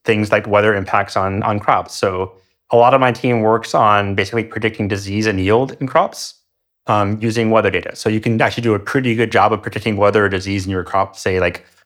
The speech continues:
northern leaf blight for, um, corn or white mold for soybeans is going to occur basically just based on the weather. Um, so getting that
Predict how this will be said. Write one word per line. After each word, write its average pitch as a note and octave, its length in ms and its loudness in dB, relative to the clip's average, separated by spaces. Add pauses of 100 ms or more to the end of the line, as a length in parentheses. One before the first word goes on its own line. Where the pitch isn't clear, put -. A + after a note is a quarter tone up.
northern G#2+ 340 0
leaf G2 240 -4
blight G2 280 2
for, F2+ 540 -2
um, E2+ 240 -2
corn F#2+ 440 -2
or F2+ 260 0
white F#2+ 220 -2
mold F#2+ 220 -6
for - 100 -6
soybeans F#2 640 -6 (400)
is B2 180 -4
going A2+ 260 2
to A2+ 120 -2
occur A2+ 300 0
basically G#2+ 380 -2
just G2+ 340 -6
based G#2 240 -2
on A2 100 2
the F#2+ 100 0
weather. E2+ 460 -2 (460)
Um, G2 480 0
so A#2 220 2
getting B2 320 0
that A#2+ 420 2